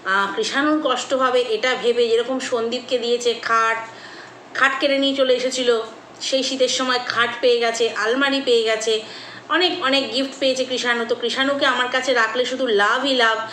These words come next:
এবং কৃষাণুর কথা যদি বলি যে কৃষাণুর গরমে কষ্ট হবে, এসি নেই, কৃষাণুর কারেন্ট চলে গেলে অসুবিধা হবে, ইনভার্টার নেই,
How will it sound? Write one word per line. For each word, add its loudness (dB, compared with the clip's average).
এবং 0
কৃষাণুর 0
কথা 0
যদি -2
বলি 2
যে 0
কৃষাণুর -2
গরমে 0
কষ্ট -4
হবে, 2
এসি -6
নেই, -2
কৃষাণুর 0
কারেন্ট 0
চলে 2
গেলে 0
অসুবিধা -2
হবে, 0
ইনভার্টার 0
নেই, -2